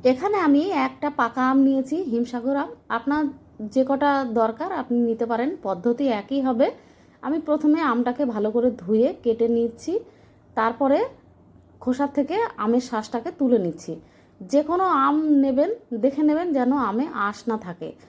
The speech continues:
আঁশ থাকলে সেটা কিন্তু টেস্টে ভালো হবে না। এইভাবে আমটাকে তুলে নিলাম, এরপরে এটাতে পেস্ট করে নেব।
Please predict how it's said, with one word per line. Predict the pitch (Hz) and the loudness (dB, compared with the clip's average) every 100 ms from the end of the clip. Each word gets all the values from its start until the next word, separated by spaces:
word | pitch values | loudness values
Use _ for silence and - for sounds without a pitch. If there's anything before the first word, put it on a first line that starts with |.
| _ | _
আঁশ | - 269 - | -6 -6 -4
থাকলে | 330 311 311 349 349 - - | -4 0 0 -2 -6 -14 -12
সেটা | - 254 | -6 -4
কিন্তু | 254 254 330 440 - | 2 2 0 -6 -6
টেস্টে | 254 226 - | -2 -2 -2
ভালো | 247 214 196 196 | -4 -2 0 0
হবে | 185 165 | 0 -2
না। | 165 156 - _ _ - | -4 -6 -10 _ _ -2
এইভাবে | 247 247 254 320 | 0 2 2 0
আমটাকে | 254 226 233 233 392 | 0 -2 -4 -4 -6
তুলে | - 240 262 | -2 2 4
নিলাম, | 269 302 440 - _ _ _ - | 4 2 -2 -8 _ _ _ -6
এরপরে | 226 - 247 285 508 - _ _ | -6 -2 0 0 -2 -8 _ _
এটাতে | 214 220 - 311 508 - _ _ - _ _ _ - | -6 -4 -2 -2 -4 -10 _ _ -20 _ _ _ -2
পেস্ট | 185 302 | 0 0
করে | - 208 170 | 0 2 2
নেব। | 147 143 | 0 -4